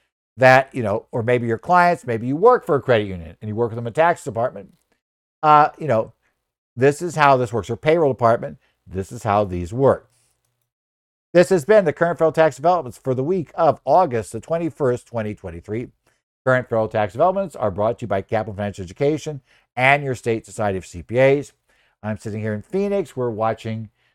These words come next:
to see if we get any sort of rain. I know that the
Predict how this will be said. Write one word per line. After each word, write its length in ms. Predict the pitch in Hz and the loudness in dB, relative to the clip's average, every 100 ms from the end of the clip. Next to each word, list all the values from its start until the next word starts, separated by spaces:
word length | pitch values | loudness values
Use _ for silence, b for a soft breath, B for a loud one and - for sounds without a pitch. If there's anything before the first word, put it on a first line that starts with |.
| _ | _
to 60 | 117 | -10
see 160 | 123 | -4
if 140 | 120 - | -2 -2
we 80 | 104 | -6
get 220 | - - | -6 -6
any 280 | 190 226 202 | -4 0 0
sort 220 | - 131 | 0 0
of 120 | 110 | 0
rain. 360 | 98 98 92 117 | -2 -4 -4 -6
I 120 | 104 | -6
know 260 | 104 120 127 | 0 2 2
that 180 | 117 - | -2 -6
the 200 | 107 | -10